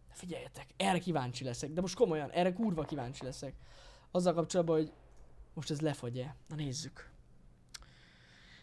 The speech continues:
Láttam a téteket. Tízes skálán nyolcvan százalék, az azt jelenti, hogy tíz per nyolc.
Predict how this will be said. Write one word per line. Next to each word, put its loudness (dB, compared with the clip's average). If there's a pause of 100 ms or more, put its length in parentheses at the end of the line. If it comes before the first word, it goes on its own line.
(160)
Láttam 8
a 6
téteket. 6 (800)
Tízes 6
skálán 4
nyolcvan 2
százalék, 4
az 0
azt 4
jelenti, 4
hogy 4
tíz -2
per 0
nyolc. -6